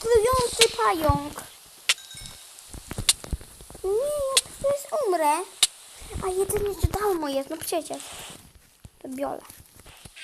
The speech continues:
Napiję się. Dobra, ale teraz i tak muszę ich pokonać. Pełna wiara w siebie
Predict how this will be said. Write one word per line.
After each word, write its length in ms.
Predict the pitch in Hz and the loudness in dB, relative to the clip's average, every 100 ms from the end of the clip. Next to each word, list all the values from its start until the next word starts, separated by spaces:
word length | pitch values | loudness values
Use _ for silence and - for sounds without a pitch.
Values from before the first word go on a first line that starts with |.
| - - 269 | -10 -10 -8
Napiję 400 | 262 - - - | -12 -14 -14 -14
się. 200 | - - - - - - - - - - - - - - - - - - - - - - - - - - - _ _ _ _ _ - | -16 -20 -20 -20 -20 -18 -14 -10 -10 -10 -12 -10 -10 -10 -10 -10 -10 -10 -8 -10 -12 -18 -20 -20 -20 -20 -20 _ _ _ _ _ -10
Dobra, 300 | 254 - - - - | -8 -8 -12 -14 -6
ale 220 | 262 262 | -4 0
teraz 500 | 330 294 285 285 - | 2 4 4 2 -2
i 80 | - | -4
tak 220 | 285 262 | -4 -2
muszę 340 | 262 269 262 | -4 -4 -6
ich 140 | 247 - | -6 -6
pokonać. 580 | 262 254 254 240 - - - - - - - - - - | -6 -4 -4 -6 -8 -12 -16 -18 -20 -20 -20 -20 -20 0
Pełna 340 | 294 294 285 | 4 4 2
wiara 280 | 269 262 254 | 4 2 2
w 60 | - | -4
siebie 400 | 262 269 311 | -4 -2 -2